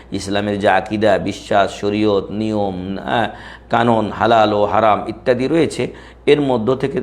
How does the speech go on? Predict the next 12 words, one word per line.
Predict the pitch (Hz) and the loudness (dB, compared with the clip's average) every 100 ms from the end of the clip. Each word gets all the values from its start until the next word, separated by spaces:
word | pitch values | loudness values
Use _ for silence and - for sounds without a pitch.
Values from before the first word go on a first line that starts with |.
| - | -4
আপনি | 110 107 113 | -4 -2 -4
আমাকে | 101 101 98 139 170 - - - | -2 -2 0 0 0 -4 -14 -6
বলে | 107 123 135 127 | 2 4 6 4
দিন | 120 107 95 - | 2 -2 -2 -2
কাউলান, | 131 123 113 127 151 | 2 4 4 2 2
একটা | 107 - 104 - | -6 -4 -4 0
কথা, | 107 - 90 - - - | -2 -2 -6 -8 -14 0
আই | 120 123 | 2 2
জামিআন | 98 127 139 143 123 131 | 2 2 2 2 2 2
লিমাআনিদ | 117 117 107 95 127 117 92 | 2 0 0 0 0 -2 -4
দীনি | 101 131 139 135 | -4 -2 0 0
ওয়া, | 113 117 135 160 | 4 6 6 4